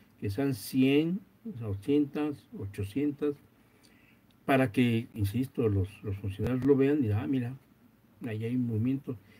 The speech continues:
y que no están peleándose ni están agarrando o diciéndose de cosas o, o haciéndolo como le hace ocurrido, o que están pidiendo dinero para que las campañas, porque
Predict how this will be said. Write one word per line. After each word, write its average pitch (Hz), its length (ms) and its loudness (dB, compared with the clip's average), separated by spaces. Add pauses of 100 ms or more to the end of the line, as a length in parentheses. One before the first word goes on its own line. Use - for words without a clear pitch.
(140)
y 127 120 -6
que 123 120 4
no 131 580 6
están 113 280 2
peleándose 113 640 0
ni 101 140 4
están 107 260 -2
agarrando 110 440 0 (440)
o 110 80 -2
diciéndose 104 640 -4
de 92 140 -8
cosas 113 560 -6
o, 87 140 -8 (520)
o 113 60 -8
haciéndolo 107 540 -2
como 95 160 -2
le 101 80 4
hace 101 160 0
ocurrido, 107 520 -4 (160)
o 113 240 2
que 113 120 -2
están 107 280 0
pidiendo 113 420 0
dinero 101 720 2
para 92 200 -8
que - 140 -18 (520)
las 101 160 -4
campañas, 110 520 -2
porque 101 220 -8